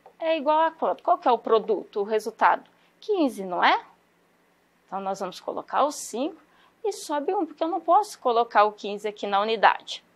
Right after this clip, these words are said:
certo? Três vezes oito, vamos procurar aqui, ó. Três vezes oito é igual a vinte e quatro. Não posso esquecer aqui do mais um. Então, vinte e quatro mais um,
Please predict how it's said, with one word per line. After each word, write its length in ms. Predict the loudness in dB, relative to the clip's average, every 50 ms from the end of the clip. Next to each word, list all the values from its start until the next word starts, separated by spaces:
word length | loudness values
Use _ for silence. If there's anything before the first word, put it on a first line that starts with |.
| _ _ _ _ _
certo? 600 | -20 -20 -16 -12 -8 -6 -6 -6 -6 -8 -10 -12 -12 -16 _ _ _ _ _ -20 _ _ _ _ _ _ _ -6 -4
Três 520 | -2 0 0 0 0 0 -2 -2 -4 -8
vezes 580 | -6 -4 -4 -4 -4 -6 -8 -10 -12 -8 0 2
oito, 340 | 4 4 4 2 -2 -6 -6 -6
vamos 240 | -4 -4 -4 -6 -4
procurar 420 | -2 -2 -2 0 0 0 0 0
aqui, 320 | -2 -4 -6 -4 0 2 4
ó. 220 | 4 4 2 0 -6 -14 _ _ _ _ _ -4
Três 500 | -2 0 0 0 0 -2 -4 -6 -6 -6
vezes 600 | -6 -4 -6 -8 -8 -10 -12 -12 -14 -8 -4 0
oito 720 | 2 4 6 6 4 4 0 -6 _ -12 -12 -12 -12 -14 -20 _ _ _ _ _ _ _ _ _ _ _ _ _ _
é 140 | -6 -4 -4
igual 360 | -2 0 4 4 6 6 6
a 140 | 6 4 2
vinte 520 | 0 -4 -4 -4 -4 -4 -6 -4 -2 -2
e 180 | -2 -2 -2 -6 -12 -20 _ -20 -14 _
quatro. 540 | 4 6 8 8 6 4 2 -2 -14 -16 -18 _ _ _ _ _ -20 _ -10
Não 120 | -10 -8
posso 320 | -2 2 2 2 2 0 -4
esquecer 360 | -6 -4 -4 -4 -4 -4 -6
aqui 240 | -6 -4 -6 -6 -4
do 140 | -2 -2 -2
mais 360 | 0 0 0 0 0 0 0
um. 220 | 0 0 0 -4 -12 _ _ _ _ _ _ _ _ -20
Então, 280 | _ _ -4 -4 -4
vinte 220 | -4 -8 -12 -12 -8
e 40 | -2
quatro 360 | 0 2 2 0 -2 -8 -10
mais 320 | -8 -8 -10 -10 -4 0
um, 200 | 2 2 2 2